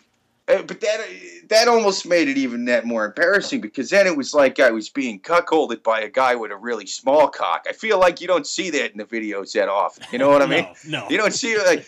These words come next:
Speaker 1: "Yeah, look at you in the corner with that big ridiculous thing. You can't, you can't fit that in there, can you? Yeah, yeah. You like that, don't you? It doesn't, it doesn't hurt very much. Yeah, tell him,
Speaker 2: <laughs>
Speaker 1: tell him how much it doesn't hurt very much." And it's just,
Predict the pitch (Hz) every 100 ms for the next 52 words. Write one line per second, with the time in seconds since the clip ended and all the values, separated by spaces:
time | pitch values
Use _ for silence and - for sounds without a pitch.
0 | - 220 233 202 208 - - 196 165 147
1 | - 170 160 139 139 139 - 151 139 123
2 | 127 156 147 135 117 - 143 120 107 -
3 | 170 175 - _ _ _ - 131 185 170
4 | - 185 - 185 170 139 107 101 143 143
5 | 104 101 127 135 110 - 98 120 113 -
6 | _ _ _ _ 113 151 143 143 120 139
7 | 135 - 98 - 85 131 127 107 117 143
8 | 131 156 165 139 127 113 104 98 156 147
9 | 127 185 170 143 - 175 185 226 185 190
10 | 175 170 143 165 151 - 147 143 120 95
11 | 82 78 - - 110 113 113 123 120 143
12 | -